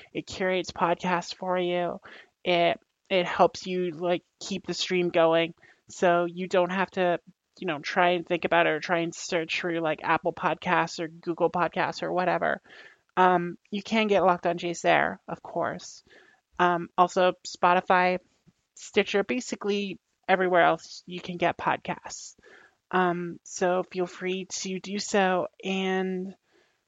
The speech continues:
we will be back again, probably going to record while it's daylight out.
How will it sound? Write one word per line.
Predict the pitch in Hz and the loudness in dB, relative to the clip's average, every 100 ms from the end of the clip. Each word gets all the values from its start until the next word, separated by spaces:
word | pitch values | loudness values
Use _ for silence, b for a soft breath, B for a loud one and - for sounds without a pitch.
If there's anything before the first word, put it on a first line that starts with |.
| _ _ _ | _ _ _
we | 180 190 190 190 | -6 -4 -4 -4
will | 185 190 185 190 202 214 B B B B | 2 4 6 4 2 -2 B B B B
be | 202 | -4
back | 196 180 196 - | 0 0 0 0
again, | 208 196 202 202 B B B B B - - - | 6 6 6 2 B B B B B -18 -16 -6
probably | 214 208 214 214 214 | 6 8 8 4 -2
going | 196 196 208 | 0 2 2
to | 208 | 2
record | 196 185 - 196 185 | -4 -4 0 0 0
while | 185 185 | 0 0
it's | 180 - | -2 -4
daylight | - 370 196 175 | 2 6 6 6
out. | - - 220 | 4 4 4